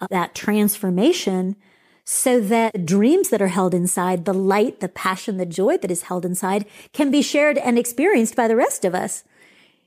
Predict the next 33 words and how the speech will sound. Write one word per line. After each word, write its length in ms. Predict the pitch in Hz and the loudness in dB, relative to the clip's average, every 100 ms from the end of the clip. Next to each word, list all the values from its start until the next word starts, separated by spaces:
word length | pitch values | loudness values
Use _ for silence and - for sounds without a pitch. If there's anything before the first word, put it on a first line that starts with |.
| _ _ _ | _ _ _
You 180 | - 240 | -4 -2
know, 200 | 247 247 | 0 0
when, 300 | 247 247 233 226 | 2 0 0 -4
when 240 | 226 233 226 | -2 -2 0
we're 160 | 269 | 0
at 140 | 285 254 | 2 0
our 120 | 226 | -2
fullest 460 | - 226 240 233 | -2 0 0 -2
potential, 840 | - 196 - 294 - 202 190 226 - _ _ _ _ - _ - | -8 -10 -2 -2 0 0 0 -2 -6 _ _ _ _ -20 _ 0
then 160 | 294 | 2
we 60 | 415 | 2
start 260 | - 277 - | 0 -4 -2
collaborating 840 | 226 202 294 285 190 185 190 185 | -2 0 2 2 4 4 4 2
and, 420 | 196 190 185 185 - - - _ - | 2 2 2 0 -4 -20 -20 _ -2
and 160 | 214 202 | 0 2
creating 480 | - 226 240 233 | 2 4 4 4
things 320 | 226 226 208 202 | 2 2 0 2
to 100 | 208 | 2
make 220 | 208 208 | 2 2
this 200 | 214 208 | -2 0
world 200 | 196 196 | 0 0
a 20 | |
better 180 | 190 196 | 0 -2
place. 640 | 196 320 427 - 214 - - | -2 0 2 0 -2 -8 -6
We 100 | 214 | -6
start 240 | - 226 220 | -2 -2 -2
to 80 | |
see 240 | 208 220 214 | -2 -2 -6
through 200 | - 202 | -2 0
our 140 | 196 | 0
heart 500 | 190 - 320 214 202 | -2 -2 2 2 0
instead 500 | - 196 196 - 196 | -2 -2 -2 0 2
of 280 | 190 190 180 | 2 0 -2